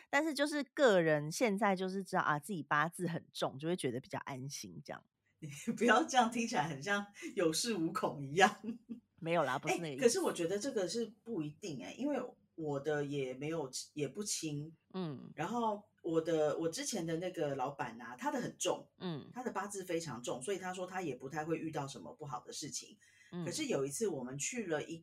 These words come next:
Speaker 2: 个前任的总理还是总统被暗杀的地方，
Speaker 1: 哼。
Speaker 2: 我在那边没有什么感觉，可是他有感觉。他说他不是感觉到不干净，他只是觉得那里的气不好，
Speaker 1: 嗯。
Speaker 2: 所以就叫我们赶快走。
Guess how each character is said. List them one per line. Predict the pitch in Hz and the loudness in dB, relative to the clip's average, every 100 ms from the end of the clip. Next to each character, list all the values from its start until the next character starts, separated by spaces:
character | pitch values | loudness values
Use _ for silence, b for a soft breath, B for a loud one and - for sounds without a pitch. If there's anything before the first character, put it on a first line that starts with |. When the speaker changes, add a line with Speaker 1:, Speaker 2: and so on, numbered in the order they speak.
| - | -8
Speaker 2:
个 | 185 165 151 139 135 - - | -4 -2 -2 -2 -6 -10 -10
前 | - 190 185 | -4 -2 -2
任 | 233 277 233 | -2 -2 -2
的 | 208 185 180 - B B B | -2 -4 -6 -10 B B B
总 | - 170 170 240 | -6 -2 -2 -4
理 | 285 185 151 | -4 -4 -4
还 | 165 | -4
是 | 233 | -4
总 | - 156 180 | -2 -4 -4
统 | 208 180 120 - _ | -6 -8 -8 -12 _
被 | - 226 | 4 4
暗 | - 220 175 | 6 0 0
杀 | - 160 | 0 2
的 | 165 139 | 2 -2
地 | 139 160 | -4 -8
方， | 123 - 123 123 - B B | -8 -4 -4 -4 -10 B B
Speaker 1:
哼。 | - 165 | 0 2
Speaker 2:
我 | |
在 | 165 262 | 2 0
那 | 247 | 0
边 | 233 233 | 2 2
没 | 180 | 2
有 | 175 | 0
什 | 147 | -2
么 | 127 | -6
感 | 127 110 | -4 -4
觉， | 110 127 | -4 -6
可 | 147 | -6
是 | 143 175 | -6 -6
他 | 151 160 | -4 -2
有 | 123 | -2
感 | 120 - - | -2 -6 -10
觉。 | - - | -12 -8
他 | 190 | -4
说 | 226 233 233 B B B | 2 4 4 B B B
他 | 269 | -10
不 | 285 202 | -2 0
是 | 202 247 | 0 -4
感 | - 139 | -2 -4
觉 | 135 | -2
到 | 135 170 | -2 -2
不 | 160 | -2
干 | 160 147 | -2 -2
净， | 147 120 | -2 -6
他 | 180 | -6
只 | 185 | -6
是 | 147 185 | -6 -4
觉 | 139 | -4
得 | 139 | -4
那 | 170 180 | -2 -4
里 | 127 | -4
的 | 117 101 | -6 -4
气 | - - 175 120 - | -2 -2 -4 -8 -8
不 | 185 | -8
好， | - - - - | -4 -6 -8 -10
Speaker 1:
嗯。 | - 165 120 85 - | -2 0 -2 -6 -8
Speaker 2:
所 | - | -2
以 | 151 123 | -2 -2
就 | - | -4
叫 | 165 170 | -2 0
我 | 120 | -2
们 | |
赶 | 170 - | -4 -8
快 | 135 | -8
走。 | - - | -8 -10